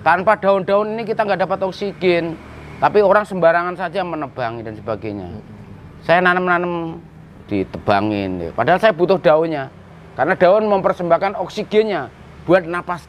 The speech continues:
Speaker 1: kita, buat keberlangsungan hidup. Makanya contoh pohon-pohon itu dikalungin kain kuning, putih, atau poleng supaya kan tidak dirusak.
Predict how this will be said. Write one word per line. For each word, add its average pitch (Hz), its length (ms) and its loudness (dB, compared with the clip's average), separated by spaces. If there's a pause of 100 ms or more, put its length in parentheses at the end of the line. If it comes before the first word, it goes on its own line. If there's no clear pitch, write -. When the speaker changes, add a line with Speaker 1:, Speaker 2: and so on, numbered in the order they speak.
Speaker 1:
kita, 117 400 -4 (640)
buat 190 160 4 (260)
keberlangsungan 196 880 0
hidup. 170 460 -6 (800)
Makanya 196 400 0
contoh 196 560 2 (880)
pohon-pohon 180 560 4
itu 175 160 -2
dikalungin 151 1500 -2
kain 151 400 2
kuning, 147 540 -4
putih, 147 480 0
atau 120 240 -2
poleng 147 340 2
supaya 170 300 0
kan 214 180 -2
tidak 180 300 0
dirusak. 170 560 0